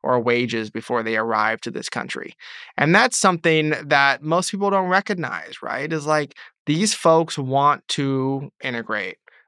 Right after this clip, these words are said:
They want to assimilate. And part of the reason is that they love the United States and our culture.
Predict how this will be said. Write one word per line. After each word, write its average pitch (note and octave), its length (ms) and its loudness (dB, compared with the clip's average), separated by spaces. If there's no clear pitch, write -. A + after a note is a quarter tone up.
They B2+ 160 0
want C3+ 320 2
to D3 120 0
assimilate. A#2 600 -4
And C#3 220 0
part F#3+ 220 6
of A#3 80 4
the G#3 80 2
reason E3+ 720 0
is D3 520 4
that C3+ 200 2
they C#3 160 0
love C3+ 220 4
the C3+ 60 -2
United C3 300 2
States B2 400 0
and C3 80 -2
our A#2+ 140 2
culture. F3 500 2